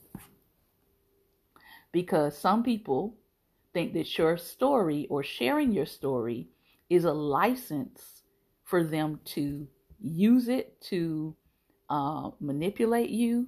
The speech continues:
use it to malign you, use it to say, "Well, because you did this," rather than receiving your story and saying, "Oh, this is,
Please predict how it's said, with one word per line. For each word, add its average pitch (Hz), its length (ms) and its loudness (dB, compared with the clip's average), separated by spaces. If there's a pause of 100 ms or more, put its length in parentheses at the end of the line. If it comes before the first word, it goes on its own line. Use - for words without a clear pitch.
(120)
use 208 380 0
it - 180 -4
to 175 360 -4
malign 151 720 -2
you, 240 400 0 (2250)
use 214 380 6
it - 140 0
to 208 100 2
say, 190 560 2 (260)
"Well, 170 200 2
because 214 500 0
you 208 260 0
did 160 460 0
this," - 640 -2 (200)
rather 170 300 2
than 185 200 -4
receiving 208 520 -2
your 190 140 -4
story 190 340 -6
and 180 100 -10
saying, 175 280 -8
"Oh, 311 400 -2
this - 200 -2
is, 208 240 -2